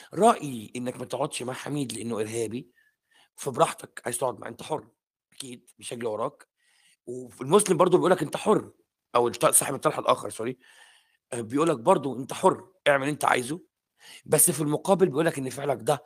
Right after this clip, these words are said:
حرام. ال-، الد-، الاتنين مختلفين تمامًا، لأن اللي بيقول لك ما تقعدش براحتك ده أنت حُر، بس أنت بتدعم إرهابي وبتدّي له credibility حاجة، واللي بيقول إن ده قول الإله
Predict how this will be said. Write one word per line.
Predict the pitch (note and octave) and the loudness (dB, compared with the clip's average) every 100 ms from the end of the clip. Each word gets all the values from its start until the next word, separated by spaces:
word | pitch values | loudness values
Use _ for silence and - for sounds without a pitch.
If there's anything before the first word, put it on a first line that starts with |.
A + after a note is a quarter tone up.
| _ | _
حرام. | - - A2+ G#2+ G2 F#2+ _ _ _ _ _ _ _ _ _ _ _ _ _ _ _ _ _ _ _ - | -6 0 2 0 -4 -16 _ _ _ _ _ _ _ _ _ _ _ _ _ _ _ _ _ _ _ -20
ال-، | A#2+ - | -20 -14
الد-، | E2+ A#2 A#2+ - | -16 -14 -16 -12
الاتنين | C#3 C#3+ D#3+ F#3+ | -6 -4 0 0
مختلفين | F3 C#3 A#2+ C#3+ | 0 -4 -8 -12
تمامًا، | - B2+ - - _ _ _ _ _ _ - - | -14 -18 -20 -20 _ _ _ _ _ _ -20 -6
لأن | C#3 D#3 F3+ | -2 2 4
اللي | E3 D3 | 4 2
بيقول | B2+ - E3 | 0 2 2
لك | C#3+ B2+ | 2 -2
ما | |
تقعدش | A2 D3+ D#3+ C3 | -2 0 0 0
براحتك | B2 C3+ B2+ | 0 0 -4
ده | A#2+ | -2
أنت | B2+ - | -4 -4
حُر، | - C3+ G#2+ - - | -2 -2 -2 -12 -16
بس | - - | -4 -2
أنت | D#3 C#3+ | 0 -2
بتدعم | A2+ E3+ D3 C3 A#2+ A2+ - _ C3 | 0 2 4 4 2 -6 -12 _ -4
إرهابي | A#2 C3 A2 C3+ - | 0 -2 -2 -10 -14
وبتدّي | - A2+ B2+ | -16 -12 -12
له | A#2 | -12
credibility | A2+ G#2+ A2 A#2 - - _ _ _ _ | -14 -16 -18 -20 -20 -20 _ _ _ _
حاجة، | - C3 A2 - _ _ _ _ _ _ - | -4 -4 -4 -12 _ _ _ _ _ _ -16
واللي | B2 | -16
بيقول | A#2 A#2 B2+ E3 D3 | -14 -14 -2 -2 -2
إن | C3+ | -8
ده | A#2 C3+ _ - | -8 -10 _ 0
قول | E3 E3+ D3+ | 4 6 6
الإله | D#3+ D#3 D3 C3+ B2 G#2+ | 2 0 -2 2 0 0